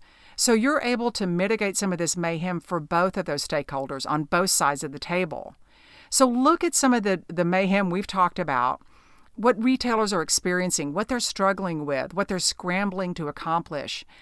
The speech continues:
And know, too, the great news for you guys is that retailers have never been more open to outside partnerships.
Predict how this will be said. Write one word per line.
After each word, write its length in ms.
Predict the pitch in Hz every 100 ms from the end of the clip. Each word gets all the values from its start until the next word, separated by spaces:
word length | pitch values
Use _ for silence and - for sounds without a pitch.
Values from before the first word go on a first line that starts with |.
| - -
And 260 | - 196 185
know, 240 | 220 277
too, 600 | 254 - 294 349 190 151 180 -
the 140 | 170
great 400 | 143 156 180 285
news 300 | 202 156 156
for 100 | -
you 160 | 156 147
guys 540 | 143 127 131 170 - - - -
is 120 | 214
that 180 | 220 202
retailers 480 | 262 269 254 262 247
have 160 | 180
never 480 | 165 170 175 185 220
been 200 | 208 208
more 280 | 196 190 196
open 300 | 147 147 175
to 100 | 202 -
outside 540 | 123 - - 156 185
partnerships. 840 | - 262 269 247 - 165 131 -